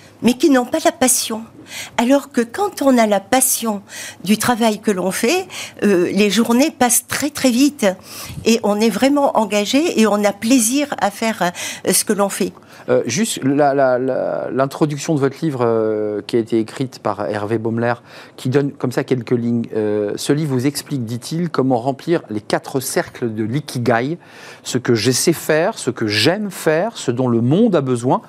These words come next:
Speaker 2: ce qui fait donc sens, ce qui, ce pourquoi je suis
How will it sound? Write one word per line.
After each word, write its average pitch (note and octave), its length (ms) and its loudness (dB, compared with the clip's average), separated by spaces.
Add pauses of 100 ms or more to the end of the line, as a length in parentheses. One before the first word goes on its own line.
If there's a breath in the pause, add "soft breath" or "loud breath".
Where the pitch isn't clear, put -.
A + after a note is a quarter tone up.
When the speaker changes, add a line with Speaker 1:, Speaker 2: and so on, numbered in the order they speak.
(140 loud breath)
Speaker 2:
ce - 140 -10
qui - 160 -10
fait G#2 160 -2
donc F#2 200 -6
sens, F3 380 0 (360 loud breath)
ce - 120 -4
qui, - 180 -6 (260)
ce - 220 2
pourquoi D3+ 640 0
je G#2+ 140 -10
suis C3+ 240 -8